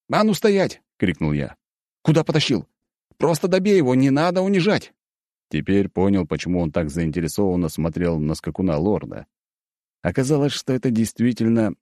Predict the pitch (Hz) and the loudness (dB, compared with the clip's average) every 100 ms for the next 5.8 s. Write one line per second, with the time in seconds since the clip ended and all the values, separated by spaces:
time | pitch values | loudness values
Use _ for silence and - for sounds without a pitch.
0 | - 123 123 120 117 - 85 67 - _ | -2 2 4 2 0 -2 -4 -4 -12 _
1 | _ _ _ _ _ _ - 76 123 139 | _ _ _ _ _ _ -6 0 2 2
2 | 139 139 - 92 87 98 92 82 90 92 | 2 0 -2 -4 0 0 0 -2 -2 0
3 | 95 85 87 90 110 113 107 - _ _ | 0 0 -2 -2 0 0 -2 -4 _ _
4 | _ - 139 147 - 165 160 151 143 127 | _ -2 0 0 0 2 2 0 0 -2
5 | 131 113 - 147 - 165 131 | -4 -6 -6 -8 -4 -2 0